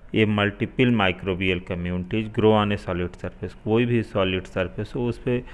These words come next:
विभिन्न प्रकार की माइक्रोबियल जो सूक्ष्म जीव होते हैं, उनकी कॉलोनी जब ग्रो करती है और एक मल्टी लेयर्ड कॉम्प्लेक्स में जाता है, कई स्तरों में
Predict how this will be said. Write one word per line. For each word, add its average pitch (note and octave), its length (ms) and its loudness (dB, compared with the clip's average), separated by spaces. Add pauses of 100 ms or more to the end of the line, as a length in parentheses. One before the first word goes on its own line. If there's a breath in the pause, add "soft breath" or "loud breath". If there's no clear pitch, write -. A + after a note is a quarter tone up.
(640 loud breath)
विभिन्न G#2+ 420 4
प्रकार G2 420 0
की G#2+ 140 -6
माइक्रोबियल F#2 760 -4
जो F#2 180 -6
सूक्ष्म G2+ 420 -4
जीव F2+ 260 -4
होते F2 300 -6
हैं, G#2 60 -2
उनकी G2 240 -6
कॉलोनी F2 520 -4
जब F2+ 200 -6
ग्रो F#2 180 -4
करती F2 480 -8
है G2+ 260 -6 (880 loud breath)
और G#2 240 4
एक A2+ 200 -2
मल्टी G#2+ 360 2
लेयर्ड A2 320 2
कॉम्प्लेक्स G2+ 560 -4
में F#2 100 -6
जाता F2+ 220 -6
है, F#2+ 100 -12
कई G#2+ 300 2
स्तरों F#2+ 320 -6
में A2+ 280 -6